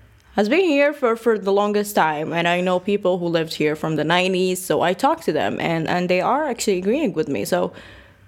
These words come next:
what, what, what are we as individuals should do to, to solve these kind of problems? 'Cause honestly, I, I don't really think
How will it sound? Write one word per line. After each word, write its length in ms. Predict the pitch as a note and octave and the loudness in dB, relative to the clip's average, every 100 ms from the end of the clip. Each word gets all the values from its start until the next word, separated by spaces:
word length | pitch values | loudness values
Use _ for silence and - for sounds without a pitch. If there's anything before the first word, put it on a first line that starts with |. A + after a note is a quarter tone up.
| - - - | -20 -16 -4
what, 320 | - F3 G3+ | 0 2 2
what, 280 | G3+ G#3 - | 2 0 -2
what 400 | F#3 A3+ C4 - | 0 2 2 0
are 220 | G#3+ A3+ | 0 2
we 160 | G3 E3 | 0 0
as 240 | F#3 F#3+ | 0 2
individuals 580 | G3+ F3 E3+ D#3+ C3+ A#2 | -2 -2 -4 -2 -4 -4
should 280 | - F3+ F3 | -2 -2 -2
do 460 | - A2+ F3 C4+ - - - - | -2 0 0 -2 -6 -20 -20 -10
to, 180 | - E3 | -2 0
to 140 | - | 0
solve 260 | E3+ F3 E3 | 0 0 0
these 160 | D#3 - | -4 -4
kind 140 | D#3 | -4
of 80 | D#3 | -2
problems? 400 | E3+ D#3+ D#3 D#3+ | -2 0 -6 -2
'Cause 180 | E3+ F3 | 0 2
honestly, 420 | F#3 F3+ - D#3+ | 0 -2 -2 0
I, 240 | E3+ D#3+ | 0 0
I 100 | E3+ | -2
don't 500 | D#3+ E3 F3+ G3+ G3 | -2 2 2 2 0
really 240 | F#3+ F#3 F#3 | 0 0 -2
think 480 | E3+ E3 E3+ F3+ | -2 -2 -4 -8